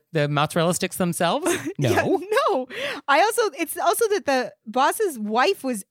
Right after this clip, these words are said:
Speaker 2: mad that they hadn't asked to split checks up top.
Speaker 1: What's it to her?
Speaker 2: Wh-, why are you mad?
Speaker 1: Yeah.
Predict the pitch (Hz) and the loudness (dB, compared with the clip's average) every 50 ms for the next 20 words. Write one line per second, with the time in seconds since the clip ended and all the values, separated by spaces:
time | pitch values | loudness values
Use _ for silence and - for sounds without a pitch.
0 | _ _ - 190 190 190 214 233 269 370 381 - - - - _ _ _ - 233 | _ _ -8 -6 -2 0 2 2 4 2 2 -2 -4 -10 -18 _ _ _ -8 -6
1 | 247 226 240 262 269 262 262 269 190 214 247 262 - - 262 240 - - 262 247 | -2 0 0 0 0 -2 -2 -2 0 0 0 0 0 -2 -4 -4 -4 -2 -2 -2
2 | 208 - - 277 269 - - - 208 170 - 196 160 - - _ _ _ _ _ | -2 0 -2 -2 -2 -2 -2 -4 -4 -4 -2 -4 -4 -4 -4 _ _ _ _ _
3 | - 202 233 277 - - 302 - 277 240 262 349 - - - _ _ _ _ - | -2 2 2 2 2 0 -2 0 2 4 4 4 2 0 -2 _ _ _ _ -4
4 | 330 370 370 - 285 339 440 554 571 494 403 311 262 247 240 247 262 415 605 622 | -4 -4 -4 -2 0 2 2 4 4 2 0 0 0 2 2 4 4 4 4 4
5 | - 185 156 160 147 - - _ _ - 139 135 120 98 87 | 2 0 -2 -6 -10 -14 -20 _ _ -2 0 0 0 -2 -8